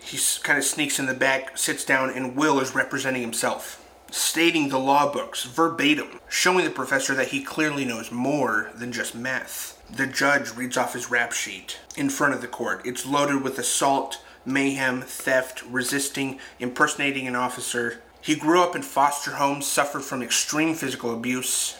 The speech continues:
In those places, his bail is denied and a bond set at fifty thousand dollars, and he goes to jail for a little bit. His one phone call, Skylar. Luckily, she's studying law at <laughs> school. Convenient. She may be able to help.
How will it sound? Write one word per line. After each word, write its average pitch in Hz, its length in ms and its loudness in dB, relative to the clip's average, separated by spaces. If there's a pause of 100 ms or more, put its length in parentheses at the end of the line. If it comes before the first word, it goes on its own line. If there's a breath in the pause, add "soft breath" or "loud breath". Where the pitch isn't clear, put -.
In 151 200 0
those 139 180 4
places, 139 600 0
his 131 160 -6
bail 147 320 2
is 156 100 0
denied 131 640 2
and 131 100 -2
a 123 60 2
bond 135 420 2
set 135 200 0
at 123 100 -6
fifty 147 320 -6
thousand 135 460 0
dollars, 127 440 2
and 123 100 -6
he 123 60 -2
goes 117 220 -6
to 135 100 -8
jail 151 240 2
for 151 140 -8
a - 20 -6
little 107 160 -8
bit. 98 220 -14 (260)
His - 220 -8
one 123 160 -2
phone 185 340 2
call, 123 480 0 (180)
Skylar. 185 680 0 (220)
Luckily, 113 420 -2
she's 147 240 2
studying 147 420 0
law 156 460 2
at 127 160 -2
<laughs> - 140 2
school. - 580 2 (540 loud breath)
Convenient. 139 800 -4 (180)
She - 180 -6
may 131 200 0
be 139 160 0
able 131 160 -2
to 123 100 -2
help. 107 340 -6